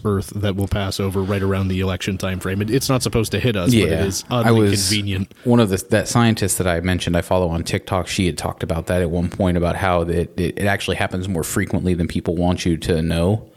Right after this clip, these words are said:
Speaker 2: but they don't ever pass close enough to do any, like, damage. So that,
Speaker 1: Right.
Speaker 2: you know.
Speaker 1: It, it's not the Deep Impact or the Armageddon scenario.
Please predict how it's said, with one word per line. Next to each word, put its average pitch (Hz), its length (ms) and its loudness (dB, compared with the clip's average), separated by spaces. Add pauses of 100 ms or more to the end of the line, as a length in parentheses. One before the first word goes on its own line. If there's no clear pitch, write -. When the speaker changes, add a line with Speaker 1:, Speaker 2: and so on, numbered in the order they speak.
(720)
Speaker 2:
but 101 120 2
they 104 80 2
don't 98 160 2
ever 87 160 2
pass 82 240 0
close 82 300 -2
enough 85 140 0
to 87 100 -2
do 82 180 0
any, 82 220 0
like, 78 480 -6 (1040)
damage. 87 560 -4 (340)
So - 180 -2
that, 165 80 4
Speaker 1:
Right. 101 240 2
Speaker 2:
you 92 200 2
know. 85 120 -8 (880)
Speaker 1:
It, 131 220 -2
it's 120 220 0
not 110 220 0
the 98 60 0
Deep 95 240 0
Impact 95 440 -2
or 95 40 0
the 92 140 0
Armageddon 92 500 -2
scenario. 92 500 -2